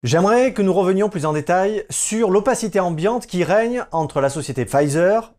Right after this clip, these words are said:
et l'Union européenne. Comme vous le savez sûrement, la société Pfizer a vendu pour deux virgule quatre milliards de doses de son vaccin Pfizer-BioNTech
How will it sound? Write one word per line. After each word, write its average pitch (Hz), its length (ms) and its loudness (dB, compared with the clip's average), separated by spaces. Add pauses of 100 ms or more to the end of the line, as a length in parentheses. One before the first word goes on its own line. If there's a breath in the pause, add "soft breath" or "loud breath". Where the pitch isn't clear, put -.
et 196 80 4
l'Union 185 220 2
européenne. 123 420 -4 (1040)
Comme 92 160 -8
vous 95 80 -6
le 98 40 -4
savez 104 220 -2
sûrement, 139 380 0
la 156 100 2
société 127 320 -4
Pfizer 135 420 2
a 156 60 2
vendu 139 400 -2
pour 120 240 -4
deux 113 140 -2
virgule 135 280 -2
quatre 127 220 -6
milliards 139 380 0
de 120 80 -2
doses 208 380 0
de 151 180 -2
son 151 160 -4
vaccin 147 460 -2
Pfizer-BioNTech 143 1300 -2